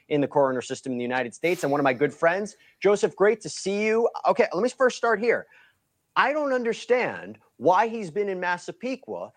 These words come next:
If you listen to the, the evidence that he had been searching about the killer and felt that the heat might be on him, why did he spend his whole life here? I was shocked he's been there this whole time if he really did commit these crimes.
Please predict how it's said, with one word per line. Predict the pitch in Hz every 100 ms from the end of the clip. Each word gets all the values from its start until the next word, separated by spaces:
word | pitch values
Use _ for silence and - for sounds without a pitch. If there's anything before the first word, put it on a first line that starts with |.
| _
If | 180 147
you | 180
listen | 180 285 - 247 233 -
to | - 208 180 -
the, | 147 156
the | 135 151 151
evidence | 226 190 76 80 -
that | 131
he | - 170
had | 156
been | 165 156
searching | - - 330 - 285 262
about | 233 247 240
the | 202
killer | - 277 214 113 147
and | 147
felt | 214 277 -
that | -
the |
heat | - 240 226
might | 202 196
be | 180 185
on | 226 214
him, | 107 101 _ _ _
why | 110 165 285
did | 269
he | 196
spend | - 220 220
his | 147
whole | - 208 202
life | 185 180
here? | 196 -
I | 220
was | 294 -
shocked | - 294 -
he's | 214 170
been | 269 285
there | 165 143 156 _ _ -
this | 294
whole | 302 285 294
time | 285 330 262
if | 139
he | 185
really | 190 240 233
did | 202 -
commit | 196 196
these | 180
crimes. | 208 185 - -